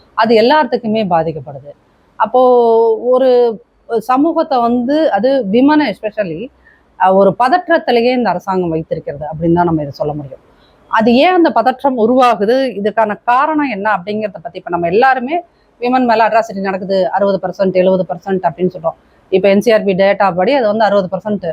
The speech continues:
அஹ், ஃபிஃப்டி சிக்ஸ் பர்சன்ட் அப்படின்றோம். ஆனா actually அது வந்து ரிப்போர்ட் ஆனது ஃபிஃப்டி சிக்ஸ். ரிப்போர்ட் ஆகாது எத்தனை கேஸ் இருக்கும்? போலீஸ்லயே வந்து கட்ட பஞ்சாயத்து செஞ்சு அனுப்பிச்சு விட்ட கேசஸ் இருக்கும். அப்படியெல்லாம் நீங்க பாத்தீங்கன்னா இது more than ஹண்ட்ரட் பர்சன்ட். உங்களுக்கு என் சி ஆர் பி கொடுத்த அந்த டேட்டா படி இது வெறும் ஃபிஃப்டி சிக்ஸ். But,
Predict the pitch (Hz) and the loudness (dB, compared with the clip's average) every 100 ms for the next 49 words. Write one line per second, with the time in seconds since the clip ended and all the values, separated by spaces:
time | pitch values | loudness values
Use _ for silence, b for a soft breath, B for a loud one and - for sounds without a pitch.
0 | - 175 165 190 202 185 - 185 - 214 | -6 -8 -6 -8 -8 -10 -10 -8 -4 -2
1 | 185 170 156 156 143 180 _ b b _ | 0 0 0 0 -2 -10 _ b b _
2 | - 269 269 285 294 269 247 269 - 311 | -4 -2 0 2 2 4 2 0 2 0
3 | 311 285 277 269 247 190 196 180 - 147 | 2 2 2 2 2 0 -4 -4 -6 -12
4 | - _ _ _ _ _ _ _ - 185 | -20 _ _ _ _ _ _ _ -4 0
5 | 262 254 226 247 285 285 254 226 226 220 | 2 2 2 2 2 2 0 -2 -2 -2
6 | 220 180 - 143 - _ _ _ _ - | -4 -6 -10 -12 -18 _ _ _ _ 0
7 | 226 240 240 240 240 214 220 208 185 226 | 2 2 2 2 4 2 0 0 -2 -2
8 | 233 226 226 220 - 202 196 202 202 185 | 0 0 0 -4 -4 -4 0 2 2 2
9 | 196 196 175 175 165 - 151 - 143 _ | 0 -2 -2 -2 -4 -10 -14 -16 -20 _
10 | _ _ 151 165 226 247 294 262 220 214 | _ _ -4 0 2 4 2 0 0 0
11 | 220 233 240 262 208 202 269 294 277 202 | 0 -2 -2 -2 0 2 2 2 0 0
12 | 185 156 127 - _ _ _ _ _ _ | -4 -6 -16 -20 _ _ _ _ _ _
13 | _ _ - 160 160 160 226 208 214 202 | _ _ -6 -2 0 2 0 0 -2 0
14 | 220 185 170 220 254 240 226 254 226 202 | 0 2 0 2 2 2 0 0 0 0
15 | 208 202 - 185 156 - 180 180 | -2 -6 -8 -8 -10 -12 -10 -2